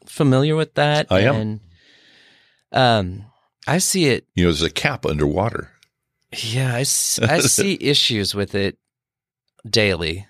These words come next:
Speaker 1: I, I, I walk a, lo-, a lot of this island every
Speaker 2: Mm-hmm.
Speaker 1: day,
Speaker 2: Mm-hmm.
Speaker 1: and I see a lot of, uh, bad marine life. And we were talking about the electric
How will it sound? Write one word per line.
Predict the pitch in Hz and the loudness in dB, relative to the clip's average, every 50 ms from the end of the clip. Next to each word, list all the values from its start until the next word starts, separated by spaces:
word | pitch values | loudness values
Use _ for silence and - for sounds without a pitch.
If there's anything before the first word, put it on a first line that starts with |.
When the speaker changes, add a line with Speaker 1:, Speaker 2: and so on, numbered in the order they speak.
| _ - - | _ -16 -8
Speaker 1:
I, | 90 113 113 110 - | -4 -2 -2 -2 0
I, | - 113 113 113 - - | 0 2 2 2 2 2
I | 117 | 0
walk | 113 107 110 101 98 - - | 2 4 4 4 2 2 0
a, | 92 | -2
lo-, | 90 90 73 - _ _ - | -2 -2 -4 -6 _ _ -4
a | 95 101 | -2 0
lot | 98 98 95 92 87 | 2 2 2 2 0
of | 85 92 | -2 -6
this | 92 82 - - | -6 -8 -4 -2
island | 82 78 76 76 73 73 78 - - - | 0 0 0 -2 -6 -10 -12 -12 -4 -4
every | 85 87 90 | -2 0 0
Speaker 2:
Mm-hmm. | - | 0
Speaker 1:
day, | 85 80 78 76 - _ _ - | 0 -2 -4 -6 -10 _ _ -8
Speaker 2:
Mm-hmm. | - 76 87 160 - _ _ - | -8 -8 -8 -8 -12 _ _ -8
Speaker 1:
and | - 104 104 98 98 95 92 90 90 85 82 - 110 - _ _ _ _ _ _ _ _ - - | -4 -2 0 2 2 0 0 -2 -4 -4 -8 -10 -14 -20 _ _ _ _ _ _ _ _ -6 -2
I | 117 113 | 0 0
see | - - - 127 | 0 2 2 2
a | 110 | 4
lot | 104 101 98 95 92 | 4 4 4 4 4
of, | 90 82 85 92 | 2 0 2 2
uh, | 90 87 82 78 82 95 - - - _ _ _ _ _ _ _ _ - | 2 2 2 0 -2 -4 -10 -14 -20 _ _ _ _ _ _ _ _ 0
bad | 110 104 104 101 | 2 2 4 4
marine | 95 95 95 95 92 92 90 92 | 2 2 2 2 2 2 0 0
life. | 87 82 85 85 90 - - 87 | 0 0 0 0 -2 -4 -4 -6
And | 85 90 95 | -6 -4 -2
we | 98 | -4
were | 98 95 | -2 0
talking | - 101 90 98 | 0 -2 0 2
about | 98 98 90 - | 2 0 2 2
the | 85 | 0
electric | 90 90 92 90 - - 87 85 - _ - | 0 2 0 0 0 -2 -4 -4 -4 _ -18